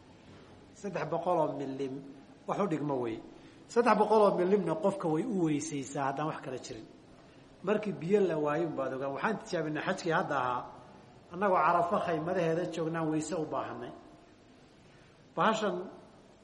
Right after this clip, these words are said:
yar yar ee Soomaalida arag, toban, tobanka shilin la siisto. Baa annagoo laba ah soo gadanay, midba hal.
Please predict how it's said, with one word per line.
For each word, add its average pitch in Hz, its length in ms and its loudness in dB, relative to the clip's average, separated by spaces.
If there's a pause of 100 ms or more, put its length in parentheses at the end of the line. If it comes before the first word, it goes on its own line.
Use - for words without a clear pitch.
(100)
yar 170 180 0
yar 202 200 6
ee 175 100 2
Soomaalida 170 500 0
arag, 131 280 -4 (2250)
toban, 170 260 2
tobanka 190 360 2
shilin 170 300 -2
la 135 80 -2
siisto. - 360 -10 (2500)
Baa 170 140 4
annagoo 190 420 6
laba 190 240 4
ah 156 60 2
soo 175 280 0
gadanay, 151 440 -2
midba 151 300 -4
hal. 156 200 2